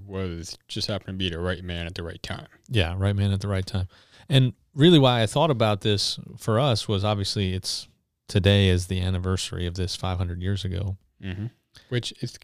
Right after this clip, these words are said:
Speaker 1: which the name itself is very interesting. Like, you know, like the Diet of Worms.
Speaker 2: Yes.
Speaker 1: Which,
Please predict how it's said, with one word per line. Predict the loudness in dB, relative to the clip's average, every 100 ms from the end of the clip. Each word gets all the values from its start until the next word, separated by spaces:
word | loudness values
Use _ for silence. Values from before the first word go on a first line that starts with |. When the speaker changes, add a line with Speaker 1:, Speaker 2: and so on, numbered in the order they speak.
| _
Speaker 1:
which | -6 -4
the | -2
name | -2 0 0
itself | -2 -2 -4 -6
is | -10
very | -8 -6 -4 -6
interesting. | -8 -10 -12 -12 -16 _ _ _ _ _
Like, | -4 -4 -4
you | -6
know, | -6 -8 -10
like | -8 -8 -10
the | -10 -10 -12 -20 _ _
Diet | -6 -4
of | -4
Worms. | -6 -8 -10 -20 -20 _ _ _ _ 0
Speaker 2:
Yes. | 0 0 -4 -4
Speaker 1:
Which, | -4 -4